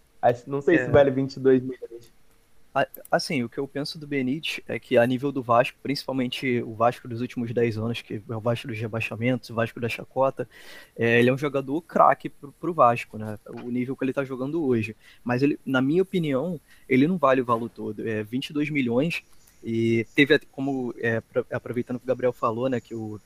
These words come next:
Speaker 2: nosso grandioso presidente Campelo tentou ali uma renovação, e parece uma armação política da parte dele que tava tentando reeleição, porque foi justamente semanas ele antes da eleição, e depois que ele perdeu, acabou esse papo de renovação, não se falou mais.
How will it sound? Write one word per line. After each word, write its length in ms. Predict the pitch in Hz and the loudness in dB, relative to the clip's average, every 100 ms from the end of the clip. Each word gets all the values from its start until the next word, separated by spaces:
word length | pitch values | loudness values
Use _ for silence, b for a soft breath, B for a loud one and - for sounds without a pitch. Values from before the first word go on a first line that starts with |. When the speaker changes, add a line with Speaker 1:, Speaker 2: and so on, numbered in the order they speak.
| _ _ b b - | _ _ b b -6
Speaker 2:
nosso 260 | 139 117 135 | -4 -2 2
grandioso 520 | 131 127 127 135 - | 4 4 2 -2 -2
presidente 440 | 135 127 127 127 | -4 -2 -2 -2
Campelo 440 | - 127 - 127 123 | -4 -4 -2 -2 0
tentou 280 | 127 117 131 | -4 0 0
ali 100 | 123 | 2
uma 200 | 127 123 | 2 0
renovação, 720 | 127 127 131 127 - 135 180 b b b b | 0 2 2 2 0 -4 -4 b b b b
e 180 | 143 160 | 2 2
parece 340 | 160 147 160 165 | 2 -2 -2 -6
uma 140 | 160 | -8
armação 320 | 160 165 - | -6 -6 -6
política 460 | 165 190 170 - - | -8 -8 -8 -10 -8
da 80 | 139 | -4
parte 260 | 143 - | -4 -4
dele 200 | 135 135 | -2 -2
que 80 | - | -2
tava 160 | 135 131 | -4 -4
tentando 320 | 147 139 139 | -10 -8 -4
reeleição, 560 | 139 135 175 - 139 | 0 0 -2 -4 -10
porque 180 | 147 - | -10 -14
foi 180 | - 127 | -10 -10
justamente 480 | 143 - 170 151 - | -10 -10 -8 -8 -10
semanas 440 | 151 139 151 151 | -8 -6 -4 -2
ele 100 | 143 | -2
antes 160 | 143 143 | -2 -2
da 100 | 139 | 0
eleição, 460 | 139 143 - 170 - b b b b | 0 -2 -6 -6 -10 b b b b
e 40 | |
depois 300 | 160 165 180 | 2 4 2
que 80 | - | 2
ele 80 | 180 | 0
perdeu, 640 | - 175 156 151 175 220 214 - - _ _ - - - | 4 2 4 2 0 -2 -10 -20 -20 _ _ -20 -6 0
acabou 420 | 196 190 170 170 | 0 0 -2 -4
esse 160 | - | -4
papo 280 | 160 147 151 | -6 -6 -6
de 60 | 147 | -8
renovação, 500 | 143 139 135 - 139 | -6 -2 -2 -2 -10
não 80 | 156 | -10
se 100 | - | -4
falou 300 | 139 139 123 | -4 -4 -4
mais. 340 | 127 180 | -4 -6